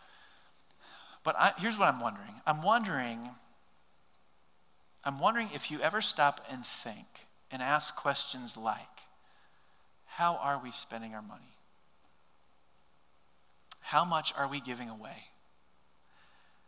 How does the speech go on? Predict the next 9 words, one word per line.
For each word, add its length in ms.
How 140
much 200
are 60
we 120
keeping?" 540
Further, 760
this 120
is 120
tough. 520